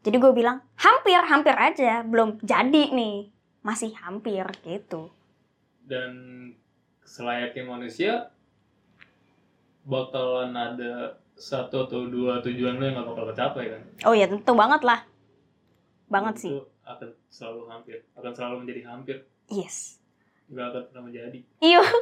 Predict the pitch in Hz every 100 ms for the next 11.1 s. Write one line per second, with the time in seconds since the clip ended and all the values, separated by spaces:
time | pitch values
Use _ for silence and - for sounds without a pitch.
0 | - _ _ _ _ _ _ _ 285 302
1 | 262 233 226 220 - 302 277 277 285 285
2 | - _ _ 285 285 285 277 277 285 262
3 | 262 220 220 294 427 - 143 254 - _
4 | _ _ _ - 571 349 247 247 240 -
5 | 320 302 - _ _ - - - _ _
6 | _ - 330 339 311 311 330 294 285 269
7 | 285 277 294 302 294 _ _ _ _ _
8 | - 139 262 277 320 311 330 262 269 269
9 | 269 _ _ _ _ _ _ _ _ _
10 | _ 302 302 302 - 311 320 320 427 381
11 | 302